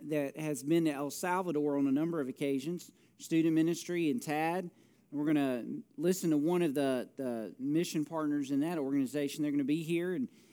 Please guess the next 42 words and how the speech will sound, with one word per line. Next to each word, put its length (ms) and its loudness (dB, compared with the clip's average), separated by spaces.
Tad's 300 0
gonna 160 2
kinda 220 0
walk 280 0
through 180 0
that. 240 0
That'll 180 -4
be 80 4
Wednesday 340 4
night, 220 0
February 420 2
the 180 0
eighth. 500 0
That'll 220 -2
be 320 4
here 360 0
in 280 0
this, 440 2
uh, 280 -4
Bible 280 -2
study 320 0
time 380 -2
will 60 -18
take 260 -2
place. 440 -6
Uh, 200 -4
a 40 -6
couple 300 -4
things 240 4
that 140 -4
we're 80 -2
gonna 180 4
do. 340 6
We're 200 2
beginning 500 4
the 100 4
doctrine 440 -2
of 80 0
the 80 -2
Holy 200 0
Spirit 520 0
tonight. 500 0